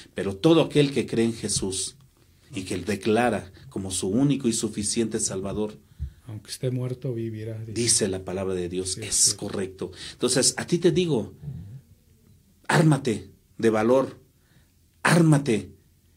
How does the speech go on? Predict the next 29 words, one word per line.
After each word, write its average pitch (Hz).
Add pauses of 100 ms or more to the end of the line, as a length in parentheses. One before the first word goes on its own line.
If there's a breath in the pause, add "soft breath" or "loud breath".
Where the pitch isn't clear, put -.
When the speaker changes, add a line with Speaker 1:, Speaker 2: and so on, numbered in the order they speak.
(160)
Speaker 1:
de, 110
de, 107
de 113
conocimiento, 120
ármate 147
en 117
Dios, 151 (800 soft breath)
ármate 165
de 117
esa 131
armadura 127
en 113
la 107
fe, 139 (340 loud breath)
ármate 185
espiritualmente. 156 (340 loud breath)
Y 180
si, 170
y, 170
y 160
si 175
has 196
caído, 196
olvídate, 247
vuelve 247
a 247
buscar 220
a 247
Dios, 247